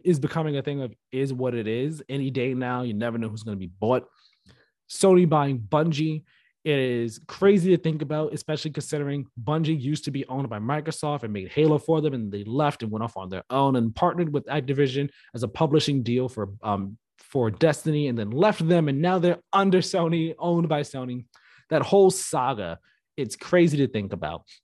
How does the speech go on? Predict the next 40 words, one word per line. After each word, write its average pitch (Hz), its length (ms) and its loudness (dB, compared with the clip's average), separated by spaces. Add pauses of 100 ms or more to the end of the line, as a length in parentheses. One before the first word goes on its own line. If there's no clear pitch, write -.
(640)
Um, 104 420 2
because 123 260 0
De-, 120 260 -2
Bungie, 131 380 -2
you 127 60 -2
know, 120 120 0
they, 113 240 -2 (220)
they 143 100 2
crave 185 380 0
their 170 120 4
independence 143 640 -4
and 110 80 -4
being 123 200 -2
able 139 180 0
to 135 60 -4
make 120 220 -2
the 156 80 -4
games 135 200 0
they 131 60 2
wanna 113 260 -2
make 104 240 -4
the 98 60 -8
way 104 160 -4
they 107 120 0
wanna 101 200 -4
make 95 260 -6
them 87 120 -6
and 85 120 -10
put - 180 -6
them 117 120 -2
where 104 120 0
they 92 60 -2
wanna 87 260 -6
put - 220 -14
them. - 220 -14 (540)
So 104 640 2
to 151 100 2
have 160 220 2
them 156 200 4
back 147 280 0